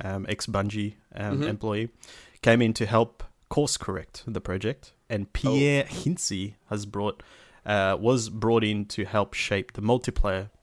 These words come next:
Speaker 1: suite to perhaps their, what? So perhaps their presence has prompted Lee to feel it's right, it's the right time to move on.
Speaker 2: Right.
Speaker 1: Um, so it sounds like, obviously being the director,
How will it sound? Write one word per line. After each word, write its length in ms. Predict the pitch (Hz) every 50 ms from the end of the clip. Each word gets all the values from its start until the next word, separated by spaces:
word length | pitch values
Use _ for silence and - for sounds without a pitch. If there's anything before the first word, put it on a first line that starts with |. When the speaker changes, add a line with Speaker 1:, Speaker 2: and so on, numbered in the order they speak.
| _ _
Speaker 1:
suite 360 | - - - - 101 101 - - _ _ _
to 260 | - - 101 98 98
perhaps 680 | - - 110 98 - - - 156 156 - - - - - - _
their, 260 | 117 104 107 98 101 - _ _ _ _ _ _
what? 180 | - 147 208 - _ _ _ _ _ _ _ _ _ _
So 300 | _ - - - 151 143
perhaps 400 | 139 - 117 98 110 120 110 -
their 120 | - 92 -
presence 480 | - 135 123 110 110 95 95 92 - - -
has 300 | 107 101 101 101 95 -
prompted 460 | - - 113 110 117 - 107 98 101
Lee 500 | 95 101 131 143 127 101 110 151 170 - _
to 220 | - - 104 104 98
feel 580 | - - - - 104 101 101 98 90 95 104 117
it's 280 | 113 101 - - - -
right, 240 | 92 90 92 90 - _ _ _ _ _
it's 180 | 120 113 - -
the 80 | 107
right 180 | 95 95 95 95
time 180 | - 101 95 98
to 120 | - -
move 220 | 98 95 95 95 95
on. 180 | 95 - 101 - _ _ _ _ _ _ _ _ - - - - -
Speaker 2:
Right. 240 | 104 101 87 82
Speaker 1:
Um, 580 | 98 98 98 101 98 101 101 95 98 95 95 - - _ - - - -
so 120 | - - 113
it 80 | 104
sounds 280 | - 139 127 127 120 113
like, 500 | 123 113 110 107 104 104 - - - - _ _ _ _ _ _ _ _ _ _ _ -
obviously 320 | 107 98 - - 107 95
being 280 | 87 101 90 90 90 87
the 100 | 90 85
director, 580 | - 76 104 143 139 139 - 117 113 110 107